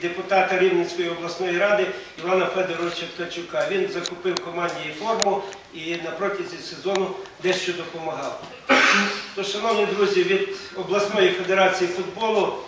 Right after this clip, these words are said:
від Гощанської районної ради я вас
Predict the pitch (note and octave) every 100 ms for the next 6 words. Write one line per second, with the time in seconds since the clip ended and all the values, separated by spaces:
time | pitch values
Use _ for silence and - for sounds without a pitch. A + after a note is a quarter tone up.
0 | - - - - F3 F3+ F#3 A3 G3 -
1 | F#3 F3+ F#3 F#3 F3+ F3+ F#3+ F3 E3+ E3+
2 | E3+ E3+ E3+ -